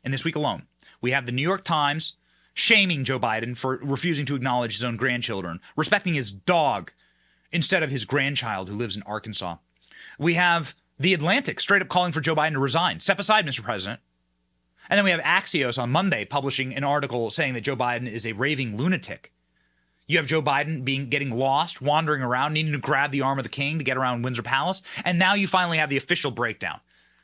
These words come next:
Morning Joe, I mean, when Jo-, when Morning Joe starts to snap on you, you have a regime in collapse. So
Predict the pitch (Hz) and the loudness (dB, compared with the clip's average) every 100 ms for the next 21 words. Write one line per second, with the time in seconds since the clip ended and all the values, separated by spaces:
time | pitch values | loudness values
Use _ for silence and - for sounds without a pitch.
0 | _ 151 196 196 160 147 147 147 160 143 | _ 2 4 4 2 0 0 0 0 0
1 | 107 175 190 170 180 170 196 247 160 143 | 2 2 2 2 4 4 4 4 2 2
2 | 147 - 175 - 185 - 185 190 - _ | 0 2 2 2 0 2 4 2 0 _
3 | - 185 190 208 226 - - - 147 196 | 0 2 4 0 -2 -6 -20 -8 2 2
4 | 170 156 131 151 143 127 120 98 - 180 | 4 2 2 0 -2 -2 -2 -2 0 0